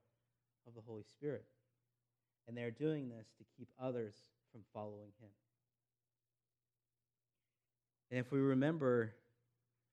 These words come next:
Jesus' words that come later in the Gospel of Mark, Mark chapter nine, verse forty-two, about what he says to those who might lead the children astray.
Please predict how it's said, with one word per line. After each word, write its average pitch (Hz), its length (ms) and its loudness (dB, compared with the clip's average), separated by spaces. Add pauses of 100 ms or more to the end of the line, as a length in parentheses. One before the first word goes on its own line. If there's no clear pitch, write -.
(140)
Jesus' 131 520 -2
words 127 460 2 (540)
that - 140 -12
come 123 180 -2
later 127 380 2
in 117 80 -6
the 113 60 -10
Gospel 110 480 -4
of 98 140 -14
Mark, 110 260 -6
Mark 117 280 -6
chapter 113 260 -14
nine, 110 240 -6
verse 110 200 -8 (120)
forty-two, 110 580 -12 (2000)
about 131 140 2
what 135 160 0
he 135 100 -10
says 127 640 -2
to 131 180 -10
those 127 380 4 (140)
who 127 120 -4
might 120 360 -4
lead 117 400 -6 (260)
the 107 60 -20 (140)
children 117 580 -6 (520)
astray. 135 640 -12